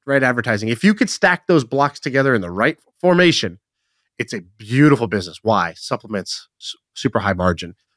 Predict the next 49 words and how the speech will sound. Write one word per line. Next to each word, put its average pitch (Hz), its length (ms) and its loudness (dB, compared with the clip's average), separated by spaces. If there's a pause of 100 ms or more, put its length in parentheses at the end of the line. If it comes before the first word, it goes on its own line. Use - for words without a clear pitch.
Supplements 107 560 0
are 98 360 0
repeat 120 420 -2
purchase 107 360 -4
consumables. 92 760 -4 (320)
Supplements 113 480 0
get - 180 -4 (180)
bought 107 280 0 (120)
by, 98 320 0
uh, 95 200 -2
you 107 120 -6
know, 98 60 -4
bigger 110 260 -8
companies 101 380 -8
all 110 140 2
the 98 80 -4
time. 92 240 -6
So - 100 -12
the 107 160 -10
exit 117 240 -2
market 95 260 -10
is 92 100 -10
fantastic. 101 640 -4
The 101 140 -14
multiples 101 420 -6
are 95 60 -10
good. 90 380 -2 (380)
Supplements 107 440 -4
can 113 140 -8
go 101 80 -2
into 107 120 0
retail 143 280 0
really 110 180 -2
well. 98 260 0
The 127 180 -6
inventory 139 500 0
is 104 60 -2
very 107 180 2
simple. 104 420 -4
You 98 100 -4
only 104 140 -2
have, 101 180 -6
like, 98 120 -6 (580)
a 110 80 -8
limited 110 340 -2
number 104 240 -2
of 95 80 -8
S - 120 -6
K 180 140 0